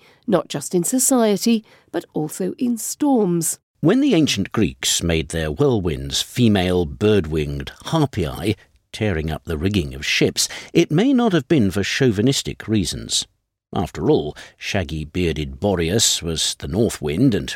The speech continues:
Speaker 2: pretty boy Zephyrus, with his horn of flowers, the west wind.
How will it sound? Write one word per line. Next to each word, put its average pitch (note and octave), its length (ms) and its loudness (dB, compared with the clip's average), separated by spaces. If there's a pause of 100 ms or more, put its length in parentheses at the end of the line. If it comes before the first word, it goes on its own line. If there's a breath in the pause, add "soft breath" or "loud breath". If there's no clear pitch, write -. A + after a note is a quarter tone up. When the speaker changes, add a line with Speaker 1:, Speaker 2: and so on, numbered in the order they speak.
(140)
Speaker 2:
pretty D#2+ 240 -8
boy D2+ 220 -4
Zephyrus, A2+ 640 0
with D2+ 140 -8
his D2 220 -8
horn F#2 420 0
of E2 80 -6
flowers, G2 600 -2 (160)
the - 80 -10
west F3 280 -4
wind. E2+ 300 0